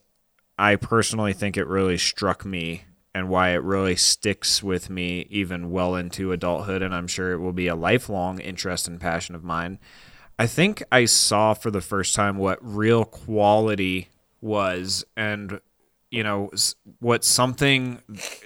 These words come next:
what something was when it can just, like, transcend the art form, or it's just something so, so good that you can't stop thinking about it.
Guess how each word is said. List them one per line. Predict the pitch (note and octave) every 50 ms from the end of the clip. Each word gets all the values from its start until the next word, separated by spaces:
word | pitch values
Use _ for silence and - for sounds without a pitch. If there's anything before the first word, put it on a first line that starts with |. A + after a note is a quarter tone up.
| G#2+ - _ _ _ _ _ _ _ _ _ _ -
what | C3 A#2+ -
something | - D3+ D3+ F3+ E3 C#3
was | A#2 A#2 A#2 A#2+ A2+ G#2 A2
when | A2 A2 G#2+
it | G#2+ - -
can | - A2+ G#2+
just, | G#2 G#2 - -
like, | A2 G2 F#2 -
transcend | - - - A2 A2 G#2+ G#2 G2 - - G#2 G2+ G2+ G2+ F#2
the | - G2 F2+
art | F2 F2+ F2+ - -
form, | - - E2+ E2 D#2 D2 D2+ E2 F2 _ -
or | - G#2 G#2+
it's | G#2 -
just | - C3 -
something | - C#3 C3+ B2+ C#3 C3 B2 -
so, | - - B2+ B2 B2+ C3 B2+ -
so | - - - C3+ C3+ C#3 C#3 A#2
good | F#2 F2+ F2+ G2+ G2 G2+ A2 B2+ C3+ - - - - - - - -
that | A2 G2
you | F#2+ G2+ F#2
can't | - - A2+ G#2+ G2
stop | - - - G#2 F#2+ F2+ -
thinking | - - - G2+ F#2+ - - F2 E2+
about | D#2+ D#2 D#2 E2 D2+ D2 D2 C2+
it. | B1+ -